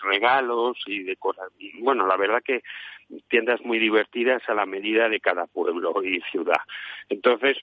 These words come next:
yo creo que esas son, son buenas opciones y Lourdes estará contenta. Y si no,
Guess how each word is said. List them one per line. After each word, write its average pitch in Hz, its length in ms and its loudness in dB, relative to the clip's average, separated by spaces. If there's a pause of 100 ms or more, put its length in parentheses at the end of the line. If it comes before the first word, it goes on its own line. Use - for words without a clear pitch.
(280)
yo 143 240 -2
creo 165 220 -2
que 156 140 0
esas 151 400 -2
son, 135 720 2
son 123 200 4
buenas 123 360 2
opciones 101 520 -2 (260)
y 101 360 -2
Lourdes 123 520 0
estará 113 400 0
contenta. 92 540 -4
Y 90 80 -6
si 131 160 2
no, 147 240 2